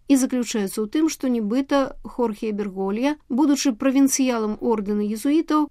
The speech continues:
не абараніў двух братоў, выкрадзеных рэжымам. Святары правялі ў заключэнні пяць месяцаў, а затым былі знойдзены збітымі на адным з палёў сельскай мясцовасці.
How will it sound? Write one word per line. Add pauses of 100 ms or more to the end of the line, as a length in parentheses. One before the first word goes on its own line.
не
абараніў
двух
братоў,
выкрадзеных
рэжымам. (160)
Святары
правялі
ў
заключэнні
пяць
месяцаў, (240)
а
затым
былі
знойдзены
збітымі (140)
на
адным
з
палёў
сельскай
мясцовасці.